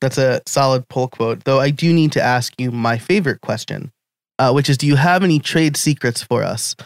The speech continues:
Uh, and trade sec-, secrets in the sense that, uh, any really good advice around, let's say, podcasting or running a podcast network?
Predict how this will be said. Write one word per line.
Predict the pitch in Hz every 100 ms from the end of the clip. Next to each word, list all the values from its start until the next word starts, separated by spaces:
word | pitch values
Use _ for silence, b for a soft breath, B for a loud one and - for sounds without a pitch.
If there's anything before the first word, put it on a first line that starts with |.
| _ _ -
Uh, | 127 127
and | 156
trade | - 240 220
sec-, | 185 160 -
secrets | - 175 139 -
in | 131
the |
sense | 120 131 120
that, | 127 120 - _ _ _ -
uh, | 139
any | 156 151
really | 139 147 147
good | 139 139
advice | 131 123 127 127 -
around, | 127 123 120 120 120 110
let's | 131 120
say, | - 120
podcasting | - 123 117 - 110 117 - 117
or | 117
running | 110 120 117 117
a | 110 -
podcast | - 120 - 110 113
network? | 117 - 117